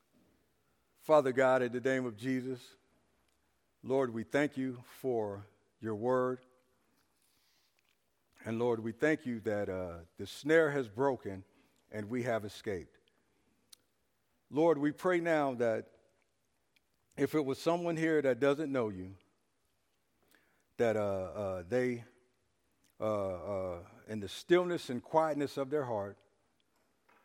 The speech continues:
Holy Spirit, we pray that you would save them. We pray, Holy Spirit, that you would do your regenerating work and exchange that heart of stone for a heart of flesh.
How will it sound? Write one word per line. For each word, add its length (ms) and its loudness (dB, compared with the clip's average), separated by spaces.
Holy 240 0
Spirit, 380 2
we 120 0
pray 220 2
that 200 0
you 100 -2
would 140 -4
save 300 0
them. 180 -6
We 240 -4
pray, 200 2
Holy 240 0
Spirit, 380 2
that 140 0
you 140 -2
would 160 -6
do 200 -2
your 360 0
regenerating 800 2
work 300 -2
and 260 -4
exchange 600 0
that 180 4
heart 220 4
of 120 -2
stone 360 0
for 280 -2
a 20 -2
heart 200 0
of 100 -2
flesh. 360 -6